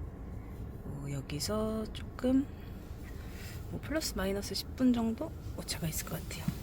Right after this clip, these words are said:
고객님 오시는 것 같고, 여기는 영통입니다.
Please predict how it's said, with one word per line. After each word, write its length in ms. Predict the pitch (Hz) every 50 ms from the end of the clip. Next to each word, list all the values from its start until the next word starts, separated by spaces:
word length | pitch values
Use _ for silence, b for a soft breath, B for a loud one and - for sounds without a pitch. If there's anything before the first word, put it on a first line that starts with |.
| - - - - 175 170
고객님 340 | - 165 - 175 165 160 156
오시는 320 | 147 156 - 175 170 165
것 60 | 160 151
같고, 300 | 160 - - 254 277 - - - - - - - - - - B B B B B B B B B B B B B B B B B B - - - - - - - - - - - - - 180 - - - - - - - 170
여기는 380 | 147 143 139 139 180 240 269 262 - - - - - - - - - - -
영통입니다. 800 | 151 143 139 139 147 - 208 208 196 156 147 143 139 - -